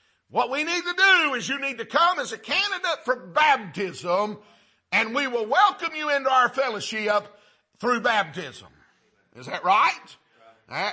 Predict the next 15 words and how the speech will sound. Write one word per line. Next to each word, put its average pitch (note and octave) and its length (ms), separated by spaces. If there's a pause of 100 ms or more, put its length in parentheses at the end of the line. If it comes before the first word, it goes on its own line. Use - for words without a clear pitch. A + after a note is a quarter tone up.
and F3+ 120
that, F3+ 200
that's F3 300
Bible F#3+ 760
right F#3+ 300
there. G#3+ 420
See? B3+ 560 (380)
So - 200
what G4 260
did D#4 340
God, D4+ 560
or G3 100
what C#4 240
did A#3 180
Jesus B3+ 840